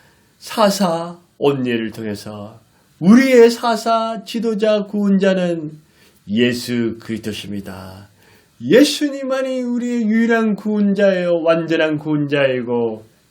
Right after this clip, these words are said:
최고의 사사임을 믿습니다. 우리 예수님은 우리를 죄와 죽음에서 구원해 주시고 살려 주셨습니다. 우리 예수님은 주의 영이 충만하셨고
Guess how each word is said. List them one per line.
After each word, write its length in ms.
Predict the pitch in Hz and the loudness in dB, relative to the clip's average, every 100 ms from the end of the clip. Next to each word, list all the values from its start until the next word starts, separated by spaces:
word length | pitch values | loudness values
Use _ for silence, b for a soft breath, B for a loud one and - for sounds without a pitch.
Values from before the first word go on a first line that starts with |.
| _ | _
최고의 540 | - - 123 113 110 104 | -12 -6 -4 -2 -2 -4
사사임을 560 | - 113 - 110 101 | -8 -12 -10 -12 -10
믿습니다. 640 | 95 - 95 87 82 80 - _ _ B 180 196 208 190 | -12 -14 -16 -16 -18 -20 -20 _ _ B -20 -20 -20 -12
우리 360 | - 147 143 139 | 4 6 6 6
예수님은 580 | 143 139 139 139 135 135 | 4 2 -6 -4 -4 -4
우리를 800 | 135 135 135 135 131 135 131 135 b b b _ _ _ | -4 -4 -2 -2 -2 -2 -6 -10 b b b _ _ _
죄와 520 | - 214 247 254 254 247 | 2 6 8 8 8 2
죽음에서 960 | - 294 277 247 233 240 240 233 214 _ _ | 0 0 2 0 0 0 -2 -4 -8 _ _
구원해 640 | _ 247 233 220 214 208 196 | _ -2 2 4 4 4 2
주시고 480 | 208 190 208 185 175 | -4 -4 -4 -4 -4
살려 420 | - 147 127 120 | -4 -2 -2 -2
주셨습니다. 840 | 95 120 117 113 113 107 101 101 - b b b b | -8 -12 -10 -12 -14 -14 -16 -18 -20 b b b b
우리 280 | 143 147 139 | 2 4 6
예수님은 600 | 139 139 139 143 147 156 | 4 4 -2 0 0 -2
주의 300 | - 269 294 | -2 0 6
영이 340 | 254 247 247 - | 6 4 -2 -6
충만하셨고 1200 | - 254 240 220 208 208 202 - 180 170 160 | -8 -4 -2 -2 -2 -4 -8 -6 -4 -4 -4